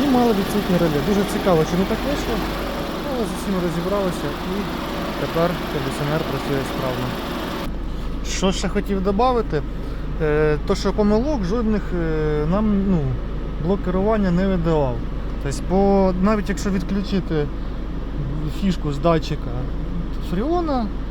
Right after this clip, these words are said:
ну, тиску фреона, він нічого не, не показує. Тобто це трошки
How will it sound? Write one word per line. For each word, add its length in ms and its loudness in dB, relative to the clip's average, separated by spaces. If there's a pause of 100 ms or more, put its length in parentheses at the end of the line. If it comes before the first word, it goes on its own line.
(400)
ну, 80 0
тиску 340 0
фреона, 580 0
він 180 2
нічого 280 2
не, 200 2
не 120 2
показує. 580 -2 (600)
Тобто 300 -2
це 160 0
трошки 480 0